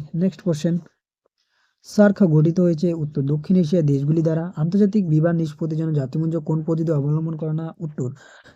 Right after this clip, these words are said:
নিরপেক্ষ, নিরপেক্ষতা বজায় রাখা। ভারতীয় সংবিধানের কত নম-, নম্বর ধারা অনুসারে রাষ্ট্রপতি সুপ্রিম কোর্টের কাছে পরামর্শ চাইতে পারেন? উত্তর একশো তেতাল্লিশ নম্বর। বর্তমান রাষ্ট্রপতি দ্রৌপদী মুর্মু, কিন্তু তৎকালীন সময়ে ছিলেন রামনাথ কোবিন্দ।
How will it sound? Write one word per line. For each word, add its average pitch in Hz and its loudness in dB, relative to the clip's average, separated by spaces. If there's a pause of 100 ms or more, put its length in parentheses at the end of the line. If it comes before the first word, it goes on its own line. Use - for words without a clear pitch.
(100)
নিরপেক্ষ, 180 -2 (500)
নিরপেক্ষতা 175 0
বজায় 147 4
রাখা। 156 0 (400)
ভারতীয় 196 0
সংবিধানের 160 0
কত 151 -2
নম-, 175 2 (100)
নম্বর 156 2
ধারা 151 2
অনুসারে 156 0
রাষ্ট্রপতি 180 0
সুপ্রিম 165 -2
কোর্টের 160 2
কাছে 165 0
পরামর্শ 156 0
চাইতে 156 0
পারেন? 151 0 (140)
উত্তর 170 -2
একশো 156 -2
তেতাল্লিশ 175 0
নম্বর। 165 0 (500)
বর্তমান 165 0
রাষ্ট্রপতি 180 2
দ্রৌপদী 151 4
মুর্মু, 156 4
কিন্তু 208 4
তৎকালীন 196 6
সময়ে 156 4
ছিলেন 185 2
রামনাথ 139 2
কোবিন্দ। 127 -4